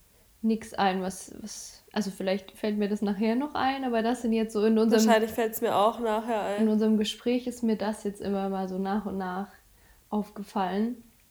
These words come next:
Speaker 1: Das sind auf jeden Fall so
Speaker 2: Ja, ich
Speaker 1: die
Speaker 2: überleg grad, ne?
Speaker 1: prägnantesten, die, die man so hat.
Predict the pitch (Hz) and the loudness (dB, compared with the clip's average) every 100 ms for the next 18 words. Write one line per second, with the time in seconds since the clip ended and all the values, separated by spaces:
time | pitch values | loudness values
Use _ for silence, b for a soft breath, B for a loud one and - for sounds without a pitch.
0 | _ 202 202 196 208 208 208 220 190 214 | _ -10 -4 -2 2 2 2 0 0 0
1 | 214 190 190 214 214 233 269 208 220 185 | 0 -2 -4 -6 -4 -6 -2 -2 -2 -4
2 | 190 214 208 - 160 180 - - 185 180 | -4 -4 -8 -10 -12 -12 -14 -12 -8 -8
3 | 185 _ _ _ _ _ _ _ _ _ | -10 _ _ _ _ _ _ _ _ _
4 | _ _ _ _ _ _ _ _ - 208 | _ _ _ _ _ _ _ _ -16 -8
5 | 190 185 185 175 185 190 - | -6 -4 -6 -8 -10 -12 -18